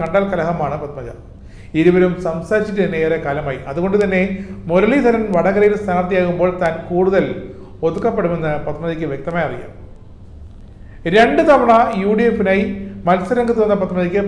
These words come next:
പരാജയം മാത്രമായിരുന്നു വിധി. ജയമെന്നും പത്മജയ്ക്ക് ഒരു പടി പുറത്തായിരുന്നു. രണ്ടായിരത്തി നാലിൽ മുകുന്ദപുരം ലോക്സഭാ മണ്ഡലത്തെ പ്രതിനിധീകരിച്ച പത്മജ ഒരു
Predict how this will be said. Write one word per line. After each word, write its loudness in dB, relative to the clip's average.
പരാജയം 4
മാത്രമായിരുന്നു 0
വിധി. -6
ജയമെന്നും 2
പത്മജയ്ക്ക് 0
ഒരു 0
പടി 2
പുറത്തായിരുന്നു. -4
രണ്ടായിരത്തി 4
നാലിൽ 2
മുകുന്ദപുരം 6
ലോക്സഭാ 4
മണ്ഡലത്തെ 2
പ്രതിനിധീകരിച്ച 2
പത്മജ -2
ഒരു 2